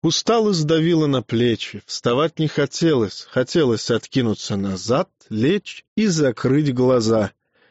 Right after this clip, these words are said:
Сегодня Ян Бреслоу убил человека. Все когда-то случается впервые.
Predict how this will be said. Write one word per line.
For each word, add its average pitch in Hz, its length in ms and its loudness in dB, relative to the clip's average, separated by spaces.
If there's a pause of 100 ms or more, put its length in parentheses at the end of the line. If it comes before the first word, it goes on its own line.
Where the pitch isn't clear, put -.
(140)
Сегодня 127 580 0
Ян 127 220 2
Бреслоу 135 560 2
убил 131 320 2
человека. 131 840 0 (340)
Все - 220 -2
когда-то 117 420 0
случается 139 680 0
впервые. 127 560 0